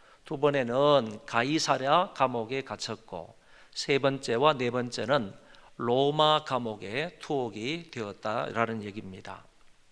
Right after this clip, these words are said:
그래서 바울은 삼십 년 동안 이렇게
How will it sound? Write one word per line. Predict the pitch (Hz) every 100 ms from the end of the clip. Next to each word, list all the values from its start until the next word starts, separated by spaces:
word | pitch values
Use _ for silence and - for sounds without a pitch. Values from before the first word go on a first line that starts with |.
| _ _ - _ - - - - - -
그래서 | 156 156 165
바울은 | 147 143 151 143 151
삼십 | 156 196 202 196 170
년 | 160 151 143
동안 | 143 131 127
이렇게 | 135 139 - 113 131 139 101